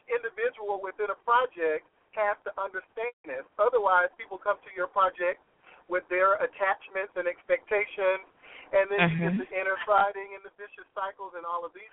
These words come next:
Speaker 1: things. Um,
Speaker 2: Yes,
Speaker 1: in,
Speaker 2: yes.
Speaker 1: in teaching self-mastery, what I support people in doing is being fully self-expressed authentically in who they are.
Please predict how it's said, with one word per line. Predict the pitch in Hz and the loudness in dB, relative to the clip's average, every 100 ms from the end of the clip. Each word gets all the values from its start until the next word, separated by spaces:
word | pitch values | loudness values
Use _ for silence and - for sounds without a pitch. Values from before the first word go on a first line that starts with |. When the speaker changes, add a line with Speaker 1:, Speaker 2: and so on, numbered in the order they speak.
| - | -12
Speaker 1:
things. | 165 135 131 - _ _ _ _ _ _ - | -10 -10 -12 -20 _ _ _ _ _ _ 0
Um, | 180 180 | 4 4
Speaker 2:
Yes, | 147 | 4
Speaker 1:
in, | 135 226 156 | 0 0 0
Speaker 2:
yes. | 139 | 2
Speaker 1:
in | 233 226 - | 0 -2 -8
teaching | 311 294 466 - | -8 -8 -10 -2
self-mastery, | 494 240 - 202 254 277 220 202 | 0 0 -2 -4 -4 -6 -10 -10
what | 190 190 | -6 0
I | 196 220 | 0 0
support | - - 214 208 | -6 -10 -8 -8
people | - - 196 180 | -14 -16 -10 -8
in | 165 | -2
doing | 208 262 220 | 0 0 -2
is | 185 | -10
being | - 185 180 | -10 -10 -10
fully | - 262 269 - | -4 -4 -4 0
self-expressed | 247 240 _ 202 190 - - 214 180 175 _ _ _ _ _ - | 0 0 _ -8 -8 -10 -2 4 4 2 _ _ _ _ _ 2
authentically | 214 226 - 302 233 - 214 202 | 2 2 -2 -8 -10 -6 -4 -4
in | 190 | -6
who | - 240 | -12 -4
they | 214 220 | -2 -2
are. | 170 151 110 113 | 0 -2 -4 -14